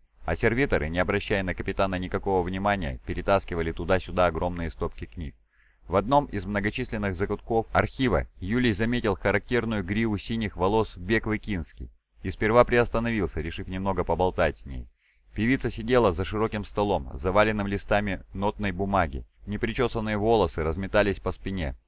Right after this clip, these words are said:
На голове женщины Юлий заметил подключенные к переносному вокс-кастеру наушники и даже с довольно-таки большого расстояния острый слух десантника уловил звучавшую в них странную визгливую музыку,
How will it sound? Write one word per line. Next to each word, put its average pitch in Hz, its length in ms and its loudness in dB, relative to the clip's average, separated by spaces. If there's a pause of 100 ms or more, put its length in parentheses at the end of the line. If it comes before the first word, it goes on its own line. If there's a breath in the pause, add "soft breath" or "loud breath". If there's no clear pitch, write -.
(220)
На 92 140 0
голове 117 340 6
женщины 117 440 0
Юлий 107 380 -2
заметил 104 420 0
подключенные 101 840 -2
к - 100 -20
переносному 101 580 -2
вокс-кастеру 110 880 2
наушники 98 680 -2
и 87 60 -6
даже 110 240 4
с 104 40 -2
довольно-таки 110 560 2
большого 101 400 0
расстояния 104 640 0 (100)
острый 98 380 -2
слух 104 260 -6
десантника 98 760 -4
уловил 98 340 0
звучавшую 90 640 0
в 85 60 -6
них 98 160 -4
странную 95 500 0
визгливую 101 520 -4
музыку, 95 500 -8